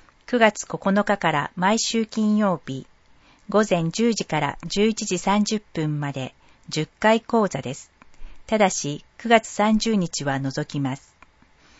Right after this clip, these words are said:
受講料六千五百円、教材費千百五十円です。講座番号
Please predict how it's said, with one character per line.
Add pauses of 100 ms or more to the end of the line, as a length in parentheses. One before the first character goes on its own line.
(320)
受
講
料 (140)
六
千
五
百
円、 (400)
教
材
費 (260)
千
百
五
十
円
で
す。 (1120)
講
座
番
号